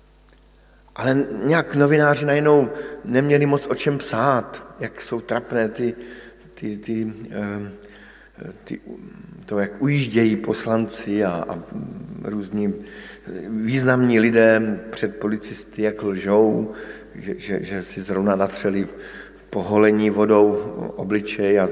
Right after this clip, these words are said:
nějak to vešlo do té trubičky dýchací. Ehm, je to trapné. A jak pěkným svědectvím jako byl právě, eh, ten Sváťa Karásek, který holt udělal hřích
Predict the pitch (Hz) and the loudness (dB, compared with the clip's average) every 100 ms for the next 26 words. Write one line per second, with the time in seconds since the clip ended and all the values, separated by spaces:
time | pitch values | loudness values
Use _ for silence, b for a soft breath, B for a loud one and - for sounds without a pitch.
0 | - 113 95 87 - 95 92 95 92 - | -2 -6 -6 -6 -6 -6 -4 -4 -4 -2
1 | 92 95 101 101 - 104 104 - - - | -4 -2 -2 -4 -6 -8 -4 -6 -4 -8
2 | 104 B B B B B B B B _ | -10 B B B B B B B B _
3 | - - 101 107 110 92 101 - 117 120 | -20 -8 -2 0 0 -4 -8 -4 -4 -2
4 | 123 123 113 104 85 - - - - - | -2 0 0 0 -4 -12 -18 -20 -20 -20
5 | B B B B - 131 135 147 156 - | B B B B -2 0 2 0 2 4
6 | 170 165 143 90 - 123 113 143 196 - | 6 6 6 2 2 2 4 6 6 4
7 | - 151 151 151 - 127 156 131 156 143 | -6 -2 -2 -2 -4 -4 -2 0 0 0
8 | 117 127 131 131 131 - - - - - | 0 4 6 6 2 -8 -10 -16 -16 -12
9 | - 107 - 104 - - - - 113 107 | -8 -8 -10 -14 -16 -18 -18 -6 -4 -4
10 | - 98 120 127 - 120 120 117 - 123 | -2 0 2 0 0 2 4 2 -2 -4
11 | B B B - - 139 123 135 135 139 | B B B -4 0 2 4 2 2 0
12 | 135 127 110 101 120 139 - | 4 6 6 4 -6 -8 -10